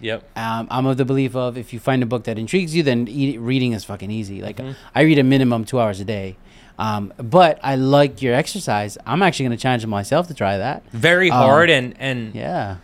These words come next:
Speaker 1: many people who are even avid readers don't realize it until they do it, and they're like,
Speaker 2: Absolutely.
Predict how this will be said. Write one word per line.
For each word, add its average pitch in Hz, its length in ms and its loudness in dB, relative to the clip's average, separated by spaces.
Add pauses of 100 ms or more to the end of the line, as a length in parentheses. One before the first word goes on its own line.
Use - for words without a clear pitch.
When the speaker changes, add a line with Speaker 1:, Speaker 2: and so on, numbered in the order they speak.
(340)
Speaker 1:
many 147 480 0
people 160 380 -4
who 147 80 4
are 139 140 2
even 131 240 -4
avid 127 400 -2
readers 113 560 -6
don't 110 320 -6
realize 104 420 -2
it 104 80 -12
until 104 220 -8
they 104 100 -6
do 104 220 -8
it, 127 80 -2
and 123 120 -4
they're 104 120 -6
like, 101 220 -2
Speaker 2:
Absolutely. 101 440 -6